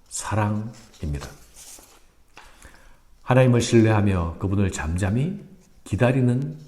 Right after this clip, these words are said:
자에게 하나님이, 하나님의 구원이 임할 것이라 말씀하십니다.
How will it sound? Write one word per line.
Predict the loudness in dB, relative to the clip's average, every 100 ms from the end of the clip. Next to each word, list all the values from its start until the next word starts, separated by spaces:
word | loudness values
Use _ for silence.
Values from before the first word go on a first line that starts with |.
| -10
자에게 | -6 -6 -6 -8 -10 -14 -20 _ _ -20 -20 -20 -20
하나님이, | -8 -4 -2 -2 -4 -6 -14 -20 -12
하나님의 | -2 0 2 2 0
구원이 | 2 4 4 4 0
임할 | -2 -4
것이라 | -6 -10 -8 -8 -8 -12 -14
말씀하십니다. | -10 -8 -6 -8 -10 -18 -16 -14 -12 -12 -14